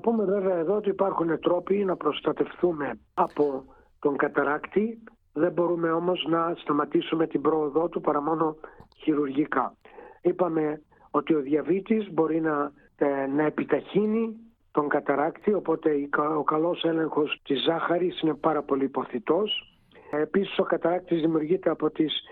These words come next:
υπεριώδεις ακτίνες, οπότε όταν είμαστε έξω, καλό είναι να φοράμε πάντα γυαλιά ηλίου για να μας προστατεύουν. Το κάπνισμα έχει αποδειχθεί ότι επιταχύνει την δημιουργία του καταράκτη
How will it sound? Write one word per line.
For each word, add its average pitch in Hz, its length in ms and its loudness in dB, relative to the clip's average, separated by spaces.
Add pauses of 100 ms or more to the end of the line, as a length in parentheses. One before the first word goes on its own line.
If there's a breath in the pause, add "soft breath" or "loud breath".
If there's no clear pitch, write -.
(180 loud breath)
υπεριώδεις 165 760 0
ακτίνες, 170 600 -2 (500 loud breath)
οπότε 170 340 0
όταν 156 240 0
είμαστε 165 460 0
έξω, 180 420 -2 (240 loud breath)
καλό 160 320 2
είναι 175 100 0
να 170 100 0
φοράμε 160 440 0
πάντα 165 340 0
γυαλιά 151 560 0 (220 loud breath)
ηλίου 170 580 0 (240 loud breath)
για 175 140 0
να 160 100 0
μας 156 240 0
προστατεύουν. 170 800 0 (140)
Το 160 140 0
κάπνισμα 190 640 0
έχει 170 460 0 (280 loud breath)
αποδειχθεί 160 680 0
ότι 160 400 0 (220 loud breath)
επιταχύνει 165 960 0 (400 loud breath)
την 165 420 0 (280 loud breath)
δημιουργία 165 600 2
του 156 120 -2
καταράκτη 165 720 0